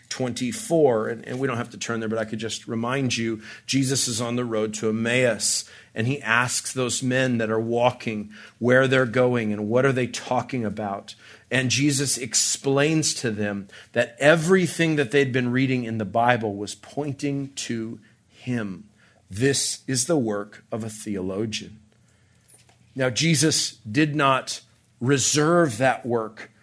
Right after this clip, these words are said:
to be his and his alone. He entrusted the work of teaching theology, teaching truth about God. And,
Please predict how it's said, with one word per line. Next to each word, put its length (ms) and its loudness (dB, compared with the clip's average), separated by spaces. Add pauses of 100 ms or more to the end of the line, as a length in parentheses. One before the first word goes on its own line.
(140)
to 120 -2
be 140 -2
his 500 -2
and 120 -4
his 240 -6
alone. 560 -4 (340)
He 160 2
entrusted 720 2
the 80 4
work 420 4
of 240 2
teaching 840 2 (200)
theology, 840 6 (240)
teaching 540 2
truth 460 4
about 380 4
God. 360 2
And, 160 -8